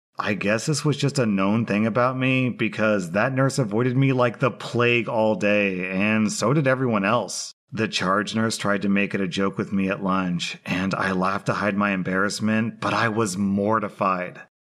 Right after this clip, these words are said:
I had noticed my nipples sparingly in the bathroom mirror, and I thought that it was just a rare thing when I got cold.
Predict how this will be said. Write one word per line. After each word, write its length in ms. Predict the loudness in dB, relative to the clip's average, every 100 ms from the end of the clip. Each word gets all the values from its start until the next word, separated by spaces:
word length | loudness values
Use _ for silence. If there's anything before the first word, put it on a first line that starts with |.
| -6
I 140 | 0
had 160 | 0 2
noticed 320 | 2 0 0
my 140 | 0
nipples 400 | 2 2 0 -2
sparingly 500 | -2 -2 0 0 0
in 80 | 0
the 80 | 0
bathroom 500 | 0 0 0 0 0
mirror, 440 | 2 0 0 0
and 420 | -2 -4 -2 0 -2
I 160 | -4
thought 240 | -2 -2 0
that 80 |
it 60 | 0
was 120 | 0
just 240 | 0 0 0
a 60 |
rare 260 | 0 2 2
thing 240 | 0 0
when 120 | 2
I 60 | 2
got 220 | 0 -2
cold. 520 | -2 -2 -2 -4 -10